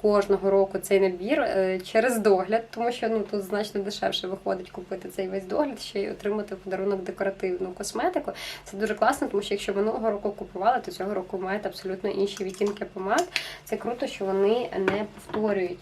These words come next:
І, е, наступне ми подивимось з вами на блиски для губ. Минулого року був всього один червоний блиск для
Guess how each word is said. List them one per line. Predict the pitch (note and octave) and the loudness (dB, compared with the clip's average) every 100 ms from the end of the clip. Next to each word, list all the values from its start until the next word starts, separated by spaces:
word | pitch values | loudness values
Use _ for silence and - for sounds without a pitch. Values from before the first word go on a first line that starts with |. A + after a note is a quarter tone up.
| - - - | -14 -10 -4
І, | |
е, | A3+ C#4 D4 G3+ G3 | 0 2 2 2 2
наступне | G#3 G3+ - - A#3 A#3 A3 | 2 -2 -10 -8 -6 0 0
ми | G3+ G3+ | 2 0
подивимось | G3+ G#3 G#3 G#3+ G3 | -2 0 2 2 2
з | |
вами | G3+ G#3+ G#3 | 2 4 6
на | G#3 G#3+ | 6 6
блиски | G#3 G#3+ G#3+ - | 4 2 0 0
для | F#3+ F#3+ G3+ | 0 0 -2
губ. | C#4+ C#4+ | -2 0
Минулого | A#3+ G#3+ G#3 G3 | 4 4 4 2
року | G3+ G3+ F#3 | 0 0 -2
був | F#3 | -4
всього | F3+ - G3 G3 | -4 -4 -4 -2
один | F#3+ G3+ A3 G3+ | 0 4 6 6
червоний | - G#3 G3 F3+ F#3 G3+ F#3 | 2 -2 -2 -2 4 6 4
блиск | E3 F#3 F3 | 4 -2 0
для | F#3 | -6